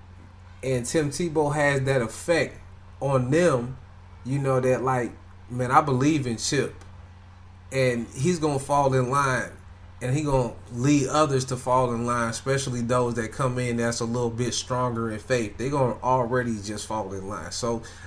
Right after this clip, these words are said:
I think it's more of a locker room thing that Tim Tebow is there more than it is just on the field. And that's why you don't see LaShawn McCoy, you don't see Deshaun Jackson, because these dudes was strong.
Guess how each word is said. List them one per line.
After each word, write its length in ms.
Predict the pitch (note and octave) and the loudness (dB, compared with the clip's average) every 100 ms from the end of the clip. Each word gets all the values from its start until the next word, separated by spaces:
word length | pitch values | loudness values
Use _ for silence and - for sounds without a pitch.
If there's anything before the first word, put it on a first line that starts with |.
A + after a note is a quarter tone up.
| - | -2
I 120 | - | -2
think 260 | - G3 F3 | 2 0 2
it's 160 | D3+ | 0
more 200 | D#3 F3+ | 2 0
of 100 | C#3 | 2
a 60 | G#2+ | -2
locker 440 | F#2 A2 D#3+ - | -2 4 4 4
room 360 | C#3+ B2+ C3 A#2 | -2 2 0 0
thing 480 | - B2+ A#2 G#2+ G2+ - - - | 0 0 0 -4 -8 -16 -16 -4
that 220 | A#2 A#2 | -2 0
Tim 260 | - B2+ | 0 0
Tebow 480 | - D3+ C3 B2+ A#2 | 0 -2 0 2 0
is 120 | A2+ | 0
there 360 | A2 A2+ G#2+ G2 - - - - - - - - A#2+ | 0 0 0 -4 -10 -20 -20 -20 -18 -16 -16 -16 -8
more 280 | C3 C#3 | -4 -2
than 160 | C#3 C3+ | 0 2
it 160 | C3 C3 | 2 2
is 300 | C#3+ C3 B2 | 2 0 2
just 260 | C3 - | 2 2
on 200 | C3 A#2+ | 0 -2
the 60 | G2+ | -4
field. 440 | - D3+ B2 - - - - - - - | -2 0 0 -4 -14 -20 -20 -20 -18 -10
And 420 | A#2+ A#2+ A2 A2 G2+ | -4 -2 -2 -4 0
that's 240 | D3 C#3+ | 2 4
why 120 | D3 | 2
you 180 | C3+ C3+ | 2 2
don't 260 | B2+ C#3 C3+ | 2 2 0
see 200 | - C#3+ | 0 0
LaShawn 640 | C3 B2 C3+ C3 A#2 G#2+ - - - | 0 0 2 2 2 -2 -10 -16 -10
McCoy, 540 | A2 - B2 A2+ G#2+ | -8 -2 0 0 -2
you 120 | B2 | -4
don't 260 | A#2+ C3 D3 | 0 2 0
see 220 | - C3 | -2 -2
Deshaun 520 | A#2+ A#2 C3+ A#2+ A2+ | -2 0 0 0 0
Jackson, 480 | G#2+ A#2 A2 - G#2 | 0 0 0 -6 -6
because 440 | A2 A#2 C#3 B2 | -6 0 2 2
these 240 | A2+ C#3+ C3+ | 0 -2 -2
dudes 580 | B2+ D3 D3 C3 - - - - - - | 0 0 0 -2 -6 -12 -16 -20 -18 -6
was 180 | A#2 A#2 | -4 -2
strong. 600 | - C#3 D#3 D#3+ F#2+ | -2 -2 0 0 -2